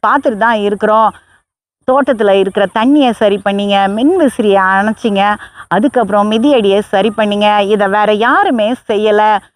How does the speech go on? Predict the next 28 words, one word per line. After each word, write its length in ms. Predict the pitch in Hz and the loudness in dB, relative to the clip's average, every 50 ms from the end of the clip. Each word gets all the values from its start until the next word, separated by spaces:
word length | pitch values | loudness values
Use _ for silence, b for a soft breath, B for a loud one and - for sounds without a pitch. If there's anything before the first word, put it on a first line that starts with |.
| b b b | b b b
அதனால 520 | _ 190 214 254 247 233 208 196 196 196 208 | _ -6 -4 -2 -2 0 0 0 0 -2 -2
இந்த 340 | 214 233 277 302 339 349 | -2 -2 -2 0 0 0
வேலைக்கு 400 | 302 220 220 208 208 208 - 226 | 2 2 2 2 2 0 -2 -2
நீங்க 240 | 220 254 294 311 302 | 0 2 2 2 4
தான் 200 | 262 226 220 214 - | 2 2 0 0 0
பொருத்தம்ன்ட்டு 640 | 226 220 214 202 - 226 208 208 208 190 - - 208 | -2 -2 -2 -2 -2 0 0 0 0 -2 -2 -2 -2
இந்த 240 | 214 220 214 196 196 | 0 0 0 0 0
வேலையை 340 | 190 202 220 247 254 226 208 | 2 2 2 2 2 2 2
உங்களுக்கு 380 | 202 196 190 190 180 - 226 | 0 0 -2 -4 -2 -2 -2
கொடுக்குறோம்னு" 340 | 226 220 208 208 190 196 233 220 - | -2 -2 -2 -2 -4 -4 -6 -6 -4
சொன்னாங்க. 520 | 220 202 196 196 196 190 185 190 190 196 190 | -4 -4 -2 -2 -2 0 0 0 2 2 2
அப்பதான் 480 | 175 - 220 - 262 220 226 220 208 | 0 -2 -2 -4 -2 -2 -2 -2 -2
இவன் 300 | 196 190 190 185 185 196 | -2 -4 -4 -4 -2 -2
யோசிச்சான், 440 | 208 226 214 - - 233 208 208 208 B B B B B B B | -2 -2 -2 -2 -2 0 0 0 0 B B B B B B B
"அம்மா 320 | - 185 214 247 262 254 | -4 -2 0 2 2 0
சொன்னதை 600 | 233 - - 214 214 226 233 214 220 208 180 180 | 0 -2 -4 -4 -2 0 0 2 2 2 2 2
எல்லாத்தையும் 440 | 208 247 285 294 294 - 269 240 214 | 2 2 2 2 0 0 -4 -6 -4
தான் 200 | 202 190 196 208 | -4 -4 -4 -4
நம்ம 200 | 202 190 190 185 175 - | -6 -6 -6 -8 -8 -6
செஞ்சோம். 500 | - 202 202 208 202 180 208 202 202 196 180 B B B B B B | -6 -6 -6 -6 -4 0 0 2 2 0 0 B B B B B B
அவங்க 640 | - 190 240 285 330 339 311 254 208 208 240 277 277 - _ _ | 0 2 2 4 4 4 4 4 4 2 0 -2 -4 -10 _ _
சொன்னதை 480 | _ _ 233 233 233 247 247 214 220 202 - | _ _ -2 -2 0 0 -2 -2 -2 -4 -4
செஞ்சதுனால 720 | - 226 254 277 311 302 240 262 233 208 202 196 196 196 202 | -4 -2 -2 -2 -2 0 -2 0 0 0 0 2 2 2 2
நமக்கு 360 | 214 226 254 277 311 - 285 | 0 0 0 -2 -2 -2 -4
இந்த 160 | 254 220 208 | -4 -2 -2
வேலை 300 | 190 196 202 214 226 214 190 | 0 0 0 0 0 0 -2
கிடைச்சிருக்கு" 500 | 208 185 196 185 - 214 185 175 - 208 | -2 -4 -4 -2 -4 -4 -4 -2 0 0
அப்படின்னு 500 | 196 196 185 185 190 190 190 196 208 | 0 0 0 -2 -4 -4 -2 -2 -2